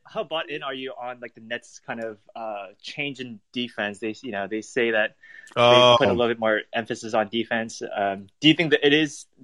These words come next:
Speaker 1: it has changed, or do you think it's just, like, a kind of ephemeral kind of thing that,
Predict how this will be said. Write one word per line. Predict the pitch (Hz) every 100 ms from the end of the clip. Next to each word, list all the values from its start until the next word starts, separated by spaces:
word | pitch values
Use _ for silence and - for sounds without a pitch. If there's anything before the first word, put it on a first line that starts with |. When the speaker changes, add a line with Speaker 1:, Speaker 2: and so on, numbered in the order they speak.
| -
Speaker 1:
it | 127 127 127
has | 143 143 -
changed, | - 185 185 175 156
or | 127 123 110
do | 107
you | 123
think | 135
it's | 110
just, | - 117
like, | 113 107 _ - - - -
a |
kind | 170 156
of | 123
ephemeral | - 127 131 127
kind | 113 120
of | 113
thing | - 107 104 107 104
that, | 101